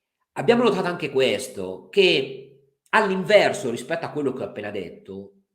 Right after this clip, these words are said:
ci sono agenzie, consulenti, piccoli tour operator che hanno attività con dei buoni posizionamenti, con le di-, delle differenziazioni rilevanti, importanti da far emergere.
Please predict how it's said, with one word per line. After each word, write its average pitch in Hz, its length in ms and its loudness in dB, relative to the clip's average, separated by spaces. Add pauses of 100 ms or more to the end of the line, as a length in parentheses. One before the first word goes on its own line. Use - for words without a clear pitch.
(140)
ci - 100 -14
sono 226 800 -2
agenzie, 131 580 -6
consulenti, 120 680 -6
piccoli 123 360 -2
tour 123 140 -4
operator 95 640 -8 (1200)
che - 160 0
hanno 143 540 2
attività 135 580 -4
con 120 160 -6
dei 113 540 -10
buoni 196 420 0
posizionamenti, 113 840 -8
con 143 100 -10
le 139 100 -4
di-, 135 320 -8
delle 156 300 -2
differenziazioni 147 920 -6
rilevanti, 131 680 0
importanti 123 800 -2
da 120 140 -12
far 110 160 -12
emergere. 90 640 -16